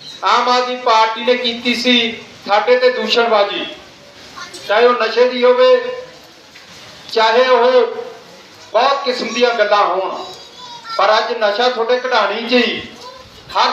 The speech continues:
ਤੀਏ ਪਿੰਡ ਮੋਟਰਸਾਈਕਲ ਮੋੜਾਂ ਤੇ, ਪੱਠਣ ਵਾਲੇ ਰਾਹ ਤੇ, ਮਕਸੂਦੜੇ ਵਾਲੇ ਰਾਹ ਤੇ, ਰਾਣੋ ਵਾਲੇ ਰਾਹ ਤੇ, ਘਲੋਟੀ ਵਾਲੇ ਰਾਹ ਤੇ ਖੜੇ ਹੁੰਦੇ ਨੇ। ਜਿੰਨਾ ਮਰਜ਼ੀ ਸ਼ਾਮ ਨੂੰ ਲੈ ਲਓ, ਕਿਉਂਕਿ ਕੋਈ ਰੋਕ ਟੋਕ ਨਹੀਂ ਹੈਗੀ,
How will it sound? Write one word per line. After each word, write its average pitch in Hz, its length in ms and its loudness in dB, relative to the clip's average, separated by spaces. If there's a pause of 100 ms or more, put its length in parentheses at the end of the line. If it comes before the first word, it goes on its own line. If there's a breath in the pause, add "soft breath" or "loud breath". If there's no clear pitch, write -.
ਤੀਏ 254 240 2
ਪਿੰਡ 247 260 -2
ਮੋਟਰਸਾਈਕਲ 240 560 0
ਮੋੜਾਂ 233 320 2
ਤੇ, 247 140 2
ਪੱਠਣ 247 320 -2
ਵਾਲੇ 247 280 4
ਰਾਹ 247 280 2
ਤੇ, 247 420 0 (340)
ਮਕਸੂਦੜੇ 233 560 0
ਵਾਲੇ 247 240 4
ਰਾਹ 247 280 2
ਤੇ, 247 340 2 (320)
ਰਾਣੋ 220 300 0
ਵਾਲੇ 254 280 2
ਰਾਹ 254 260 2
ਤੇ, 262 240 2 (440)
ਘਲੋਟੀ 247 400 2
ਵਾਲੇ 254 220 4
ਰਾਹ 233 260 2
ਤੇ 269 80 -2
ਖੜੇ 240 300 0
ਹੁੰਦੇ 254 200 0
ਨੇ। 262 160 0
ਜਿੰਨਾ 240 320 0
ਮਰਜ਼ੀ 233 720 -2 (460)
ਸ਼ਾਮ 233 440 2
ਨੂੰ 254 160 -6
ਲੈ 233 120 0
ਲਓ, 254 120 0
ਕਿਉਂਕਿ 269 360 0
ਕੋਈ 277 220 2
ਰੋਕ 262 380 4
ਟੋਕ 254 240 4
ਨਹੀਂ 226 180 -6
ਹੈਗੀ, 208 320 -4